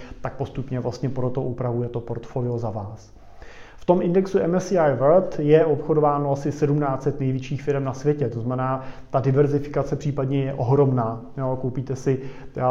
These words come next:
například jeden fond, který takový pozice drží a skrz ten fond držíte těchto těch sedmnáct set firm, takže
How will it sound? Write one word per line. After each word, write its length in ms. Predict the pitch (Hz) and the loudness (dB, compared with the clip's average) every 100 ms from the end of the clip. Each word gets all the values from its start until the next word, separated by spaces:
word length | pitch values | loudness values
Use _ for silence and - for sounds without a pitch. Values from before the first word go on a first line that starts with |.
| 127 127 | 2 2
například 480 | 120 - 143 139 - | -2 -2 0 0 2
jeden 260 | 147 143 | 4 4
fond, 400 | 139 139 143 143 | 2 2 2 -2
který 260 | - 139 127 | -2 -2 -2
takový 360 | 135 - 135 | -4 -4 -4
pozice 400 | 131 120 135 147 | -4 -4 -4 -2
drží 540 | 117 120 117 147 147 143 | -2 -2 -2 -2 2 2
a 140 | 131 - | 2 -2
skrz 280 | - - 110 | -8 -6 -4
ten 160 | 143 131 | -4 -2
fond 220 | 135 127 | -2 -2
držíte 380 | 123 107 123 120 | -4 -4 -4 -4
těchto 200 | 127 117 | -4 -4
těch 180 | 127 117 | -6 -6
sedmnáct 440 | 123 113 117 117 | -6 -6 -6 -8
set 140 | 131 | -10
firm, 300 | - 123 117 | -8 -6 -4
takže 280 | 107 104 123 | -6 -4 -4